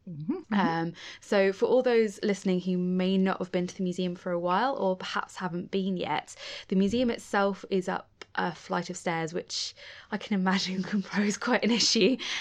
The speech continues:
Speaker 2: And we
Speaker 1: Yes.
Speaker 2: have
Speaker 1: <laughs>
Speaker 2: all of the four storerooms, which are packed floor to ceiling. So exactly how will that all work? So how are we planning on moving it all somewhere whilst the building work happens?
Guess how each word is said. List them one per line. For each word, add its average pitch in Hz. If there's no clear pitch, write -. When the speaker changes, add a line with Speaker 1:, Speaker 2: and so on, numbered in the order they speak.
Speaker 2:
And 185
we 196
Speaker 1:
Yes. 185
Speaker 2:
have 180
Speaker 1:
<laughs> -
Speaker 2:
all 233
of 196
the 196
four 190
storerooms, 190
which -
are 165
packed -
floor 165
to -
ceiling. 220
So 196
exactly 196
how 214
will 190
that -
all 180
work? 175
So 185
how 196
are 196
we 208
planning 190
on 175
moving 180
it -
all 170
somewhere 156
whilst 151
the 170
building 156
work 147
happens? -